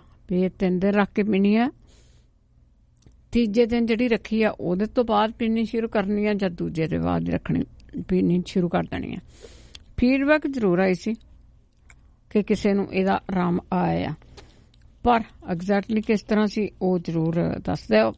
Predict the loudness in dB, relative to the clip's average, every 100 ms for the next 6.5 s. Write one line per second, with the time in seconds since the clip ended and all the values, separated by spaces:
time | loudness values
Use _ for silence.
0 | -4 -2 0 0 0 0 0 0 0 0
1 | 0 0 0 -2 -2 -4 -2 0 0 -2
2 | 0 0 0 -2 -4 -4 -2 0 0 0
3 | -2 -4 -14 -20 -20 -20 -20 -20 -20 _
4 | _ -20 -20 -20 -20 -20 -20 -20 -6 -4
5 | 0 0 0 -2 -4 0 4 6 6 4
6 | 2 2 -2 -4 -10